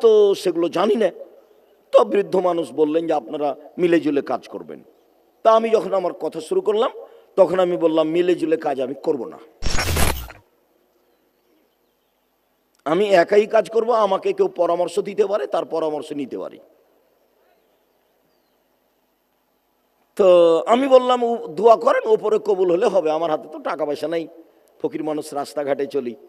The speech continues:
আমি তো বলেছি সারাদিন দিন রাত আমি কচুর পাতার পানি, কচুর পাতার উপরে পানি থাকে, ওটা একটু বাতাস আসলে খালি টলমল, এ পড়লো, এ পড়লো, এ পড়লো। তো দোয়া করেন যদি ওপরে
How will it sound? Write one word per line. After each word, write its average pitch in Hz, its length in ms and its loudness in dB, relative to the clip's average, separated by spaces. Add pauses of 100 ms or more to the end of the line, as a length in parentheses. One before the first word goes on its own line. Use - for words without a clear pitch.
(280)
আমি 208 160 -4
তো 214 120 0
বলেছি 196 440 2
সারাদিন 165 460 -4
দিন 156 240 0
রাত 156 180 0
আমি 175 200 -4
কচুর 202 240 -2
পাতার 160 280 -6
পানি, 101 240 -12 (720)
কচুর 196 240 0
পাতার 185 320 -2
উপরে 185 200 -4
পানি 170 280 -8
থাকে, 170 240 -6
ওটা 247 220 -6
একটু 175 180 -8
বাতাস 160 360 -8
আসলে 165 240 -12
খালি 156 160 -14
টলমল, 156 360 -4
এ - 120 0
পড়লো, 135 240 -2
এ 185 160 -4
পড়লো, 131 200 -6
এ 156 160 -6
পড়লো। 95 260 -10 (1800)
তো 202 320 6
দোয়া 247 240 8
করেন 247 280 -2
যদি 233 180 -6
ওপরে 214 300 0